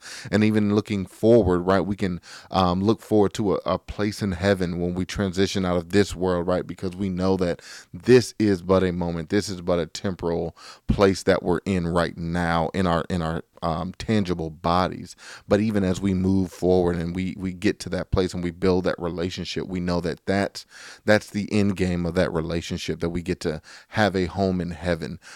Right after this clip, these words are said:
Um, and I love John fourteen nineteen. It says, "Yet a little while and the world will see me no more, but you will see me because I live. You also will live," right?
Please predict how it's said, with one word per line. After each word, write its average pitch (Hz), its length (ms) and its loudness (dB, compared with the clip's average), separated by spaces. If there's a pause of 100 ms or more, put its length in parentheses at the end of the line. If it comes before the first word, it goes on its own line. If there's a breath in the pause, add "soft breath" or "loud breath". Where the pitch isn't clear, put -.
(120 loud breath)
Um, 90 240 4
and 92 100 4
I 90 60 6
love 92 360 6
John 87 300 0
fourteen 90 720 -4
nineteen. 90 480 -4
It 85 60 -4
says, 87 260 -4
"Yet 104 380 0 (340 loud breath)
a 101 80 4
little 104 320 6
while 90 380 4
and 87 100 -2
the 85 40 -2
world 92 340 2
will 87 120 -6
see 101 260 -6
me 95 180 -2
no 87 180 -2
more, 90 300 4
but 76 160 -4
you 113 220 0
will 95 140 2
see 92 200 -6
me 90 160 -8
because 90 320 -8
I 87 120 -4
live. 87 520 2 (380 loud breath)
You 107 260 2
also 90 380 6
will 82 240 2
live," 82 400 -6
right? 82 280 -4